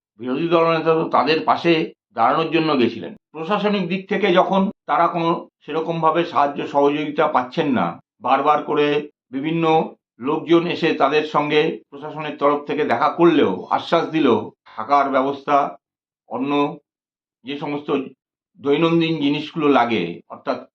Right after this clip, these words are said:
খাদ্য, পানীয় জল ইত্যাদি, সেসবের ব্যবস্থা তারা করতে পারছিলেন না। এমতো অবস্থায় বিরোধী দলনেতা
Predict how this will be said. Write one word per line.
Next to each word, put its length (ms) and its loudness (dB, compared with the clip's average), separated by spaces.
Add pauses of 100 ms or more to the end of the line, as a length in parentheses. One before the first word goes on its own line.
(300)
খাদ্য, 480 -2
পানীয় 280 2
জল 280 2
ইত্যাদি, 540 -4 (480)
সেসবের 360 0
ব্যবস্থা 580 0 (400)
তারা 180 -2
করতে 280 -8
পারছিলেন 460 -2
না। 240 -6 (600)
এমতো 320 0
অবস্থায় 640 0
বিরোধী 340 2
দলনেতা 720 2